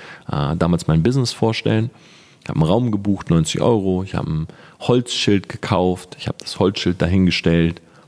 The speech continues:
Dann gab's einen Vortrag, es ist niemand gekommen. Alles cool. Angebot, Nachfrage.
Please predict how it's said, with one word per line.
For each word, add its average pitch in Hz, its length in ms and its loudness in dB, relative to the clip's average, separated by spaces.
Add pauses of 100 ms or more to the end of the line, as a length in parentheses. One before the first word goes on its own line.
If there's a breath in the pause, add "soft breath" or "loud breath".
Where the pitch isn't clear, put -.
(260 soft breath)
Dann 92 160 -4
gab's 78 260 0
einen 80 60 -2
Vortrag, 90 600 -2
es - 160 -6
ist - 140 -8
niemand 76 280 2
gekommen. 123 600 -4 (100)
Alles - 360 -2
cool. - 180 2 (600 loud breath)
Angebot, 87 380 2
Nachfrage. - 540 -4